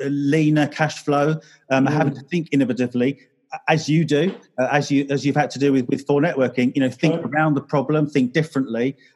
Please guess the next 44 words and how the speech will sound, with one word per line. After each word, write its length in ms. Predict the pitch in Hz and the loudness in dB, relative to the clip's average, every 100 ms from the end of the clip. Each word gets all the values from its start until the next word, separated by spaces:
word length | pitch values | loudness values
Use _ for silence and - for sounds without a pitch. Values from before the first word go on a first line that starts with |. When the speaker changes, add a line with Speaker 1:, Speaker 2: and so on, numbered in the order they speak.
| - | -2
Speaker 1:
and 100 | 143 | 0
actually 240 | 151 - | 0 -2
coming 300 | 156 165 156 | -4 0 2
up 160 | 151 147 | 2 2
with 180 | 147 - | 0 -2
innovative 400 | 160 160 - 143 | -2 -2 0 0
ideas 640 | 135 135 127 156 104 127 - | 0 0 0 0 2 -2 -2
that 120 | - 135 | -4 -2
they 100 | 135 | 0
didn't 280 | 180 156 - | 0 -2 0
think 220 | 165 151 | 0 0
were 100 | 147 | -2
possible. 640 | 143 - 160 147 131 151 147 - | -2 -2 -2 -2 0 -2 -2 -6
I 60 | - | -2
mean, 180 | 165 165 | 0 2
you 160 | 185 147 | 2 2
may 160 | 127 | 4
or 80 | 127 | 2
may 120 | 127 135 | 2 2
not 180 | 139 | 2
have 100 | 123 | 0
looked 260 | 143 143 - | -2 -2 -2
at, 120 | 139 - - - | -4 -4 -14 -4
uh, 260 | 143 135 131 | 0 0 0
online 400 | 147 143 143 139 | 2 2 2 0
for 120 | 131 | -2
Four 160 | 127 147 | -4 0
Networking 360 | 147 120 127 135 | 0 -2 -2 -2
before, 280 | 135 160 120 | 0 -2 -2
dismissed 460 | - - 160 - 110 | -6 -2 -2 -2 -2
it 160 | 131 - - - | -4 -6 -16 -6
'cause 140 | 123 | -2
you 80 | 131 | 2
wanted 260 | 147 - | 0 0
that 160 | - - | -6 -2
face-to-face. 680 | 147 131 - - 107 127 - _ _ - | -2 -2 -6 -2 0 -2 -6 _ _ -2
Face-to-face 440 | 180 175 - 151 | -2 0 -2 -2
disappears, 560 | - - 123 147 113 127 | -2 -6 -2 0 0 -2
so 120 | - 170 | -2 -2
you 120 | 147 | 0
have 200 | 196 196 | -2 -4
to 60 | |
go 180 | 117 95 | -4 -4
online. 320 | 92 92 82 | -2 -4 -4